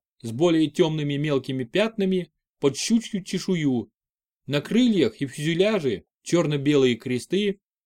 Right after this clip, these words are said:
на килевых шайбах свастика, на борту коды Д Е тире М Б. По-моему,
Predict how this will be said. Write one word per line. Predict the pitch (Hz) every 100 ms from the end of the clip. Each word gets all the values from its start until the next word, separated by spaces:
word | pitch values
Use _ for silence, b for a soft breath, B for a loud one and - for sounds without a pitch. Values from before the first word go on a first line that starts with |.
| _
на | 131 139
килевых | 196 190 196 185
шайбах | 226 233 160 107
свастика, | - 107 156 190 - 151 151 135 _ _ _ _
на | 135 127
борту | 208 208 185 143
коды | - 214 226 208 190 - _
Д | 113 135
Е | 151 180 254 233
тире | - 151 180 - 170
М | 170 139
Б. | 123 117 107 _ _ _ _
По-моему, | 135 143 220 285 233 135 95